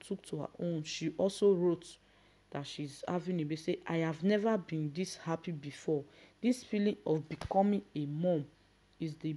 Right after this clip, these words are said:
most amazing journey of my life. I see myself speaking to my tummy all day, staring at the mirror and still can't believe it. This child is about to change my entire life.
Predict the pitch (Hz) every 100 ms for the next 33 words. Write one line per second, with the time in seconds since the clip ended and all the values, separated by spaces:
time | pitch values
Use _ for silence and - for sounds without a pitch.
0 | 156 170 208 220 - - 156 175 180 185
1 | 160 170 165 - 147 - 143 135 143 185
2 | - - - - - - - 156 156 -
3 | 240 233 185 151 - - 196 196 - -
4 | _ _ - - 202 - 196 - 151 139
5 | - 170 180 - 160 160 156 160 151 -
6 | - 190 202 180 156 - 143 151 175 180
7 | 180 180 151 - 190 196 - 180 151 151
8 | 160 175 165 - - _ - 151 - -
9 | - - - 190 233 - - _ _ _
10 | - - 185 185 - - - 139 143 160
11 | 165 - - 160 160 151 139 135 - -
12 | 190 190 190 170 175 170